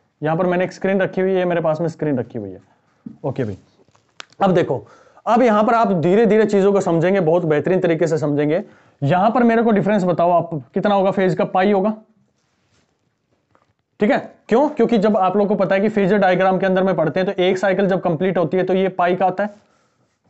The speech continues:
पाई डिफरेंस आता है। जब ये अगली साइकिल यहां से जारी होगी, तो ये मुझे क्या बनाना पड़ेगा फेजर डायग्राम में? तो हमें ऐसे चलना पड़ता है। तो ये टोटल कितना हो गया? एक पूरा सर्किल कंप्लीट हो गया, यानी कि यहां पर मेरे पास में जो फेज आ रहा है, that is टू पाई। इसी तरह से यहां पर आएगा मेरे पास में थ्री पाई,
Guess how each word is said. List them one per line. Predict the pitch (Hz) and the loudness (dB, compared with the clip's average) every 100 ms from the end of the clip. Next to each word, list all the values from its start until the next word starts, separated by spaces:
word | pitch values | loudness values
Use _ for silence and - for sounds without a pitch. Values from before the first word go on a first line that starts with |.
| - | -2
पाई | 185 | 0
डिफरेंस | 190 202 202 | 2 0 0
आता | 190 | 0
है। | 214 214 - - | -2 -4 -18 -4
जब | 151 | 0
ये | 214 | 0
अगली | - 190 208 254 | 2 2 2 2
साइकिल | 226 214 220 | 2 2 2
यहां | 190 196 | 2 2
से | 208 | 2
जारी | 196 196 | 2 2
होगी, | 190 165 180 | 2 0 0
तो | 190 | 0
ये | 185 | 0
मुझे | 202 185 196 | 2 0 0
क्या | 208 | 0
बनाना | 202 196 202 | 0 0 0
पड़ेगा | 190 190 180 | 0 0 0
फेजर | 180 190 | 0 0
डायग्राम | 190 185 190 190 | 0 2 0 0
में? | 196 | 0
तो | 185 | 0
हमें | 185 | 0
ऐसे | 190 | -2
चलना | 196 196 196 | -2 -2 -2
पड़ता | 185 202 | -2 -4
है। | 196 - _ _ - | -8 -14 _ _ -2
तो | 185 | 0
ये | |
टोटल | 190 190 208 226 | 2 0 2 0
कितना | 226 226 | 0 2
हो | 214 | 2
गया? | 208 | 2
एक | 185 190 | 0 0
पूरा | 202 | 0
सर्किल | 196 185 220 | 0 0 0
कंप्लीट | 220 196 220 | 0 0 2
हो | 208 | 2
गया, | 196 214 | 2 0
यानी | 190 190 | 0 0
कि | 196 | 0
यहां | 175 170 | 0 0
पर | 190 | 0
मेरे | 190 185 | -2 0
पास | 175 165 | -2 -2
में | 180 | -2
जो | 180 | -2
फेज | 180 165 | 0 0
आ | 156 | 0
रहा | 120 | -2
है, | 104 _ - | -6 _ -10
that | 143 160 175 | -4 -2 -2
is | 175 | -2
टू | 196 | -2
पाई। | 202 208 220 - _ _ - | 0 0 -2 -8 _ _ -6
इसी | 156 220 | 0 0
तरह | 214 208 | 2 2
से | 208 | 2
यहां | 185 | 0
पर | 190 202 | 2 2
आएगा | 190 196 | 2 2
मेरे | 190 | 0
पास | 190 180 | 0 -2
में | 185 | -2
थ्री | 165 196 | -2 -2
पाई, | 196 208 | 0 -2